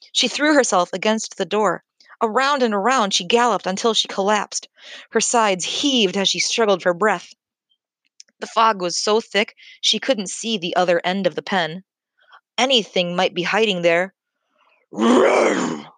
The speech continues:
went the lions. Ruva lay on the wet concrete and shuddered.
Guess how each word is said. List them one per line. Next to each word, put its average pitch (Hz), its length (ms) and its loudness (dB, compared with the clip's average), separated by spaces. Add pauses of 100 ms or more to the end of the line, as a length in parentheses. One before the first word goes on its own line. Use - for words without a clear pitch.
went 196 320 -2
the 185 100 0
lions. 175 580 -2 (1040)
Ruva 226 300 2
lay 185 260 2
on 185 160 -2
the 165 100 0
wet 160 240 2
concrete 170 520 -6
and 160 140 -12
shuddered. 156 520 -4